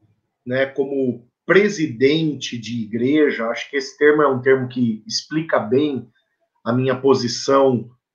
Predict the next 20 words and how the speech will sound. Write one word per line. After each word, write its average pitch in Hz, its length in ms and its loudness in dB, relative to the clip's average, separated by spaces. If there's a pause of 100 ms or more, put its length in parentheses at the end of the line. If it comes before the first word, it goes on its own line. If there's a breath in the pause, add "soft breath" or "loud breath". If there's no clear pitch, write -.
(140)
é, 110 1120 2 (680)
é, 120 680 0
é, - 40 -8
nas 135 340 0
igrejas 120 680 0
nas 120 180 -4
qual, 120 440 4
nas 120 180 -2
quais 120 300 0
eu 113 100 -6
pastoreei, 117 680 -2
basicamente 123 920 -2
duas, 156 540 0 (600 soft breath)
né? 143 240 4
Como 151 240 2
pastor 160 400 4
presidente, 131 800 4
a 107 40 0
gente 131 280 -2
usa 151 460 4